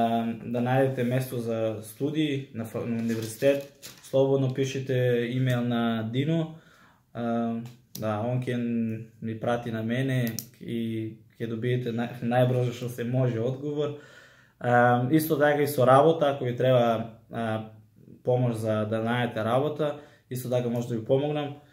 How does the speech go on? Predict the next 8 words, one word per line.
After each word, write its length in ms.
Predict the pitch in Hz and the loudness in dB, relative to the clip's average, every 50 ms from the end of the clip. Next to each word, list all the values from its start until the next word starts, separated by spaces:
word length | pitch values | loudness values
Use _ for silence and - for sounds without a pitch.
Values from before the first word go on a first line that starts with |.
| _ _ _ - - _ _ _ _ _ _ - | _ _ _ -20 -20 _ _ _ _ _ _ -8
Za 380 | 131 127 135 135 131 131 135 | 0 6 10 12 12 12 12
drugo 320 | 131 143 160 175 170 165 156 | 10 10 10 10 10 10 10
to 140 | - 143 135 | 8 6 2
sve, 360 | - - 175 175 180 180 - - - - - - - - - | 6 10 12 12 12 10 8 4 -2 -10 -12 -18 -16 -4 0
pišite 760 | 160 160 156 156 - - - - 160 147 147 143 147 - - - - - - - - - - | 2 2 2 0 -2 -4 0 2 2 2 2 2 -2 -6 -12 -16 -18 -18 -18 -18 -20 -20 -20
što 320 | - - - - 156 151 151 | -16 -10 -2 2 4 6 6
vi 80 | 147 | 6
interesira, 680 | 143 127 127 131 123 123 - - 143 151 151 147 139 | 4 2 0 -2 -2 -2 -2 -2 0 2 2 2 2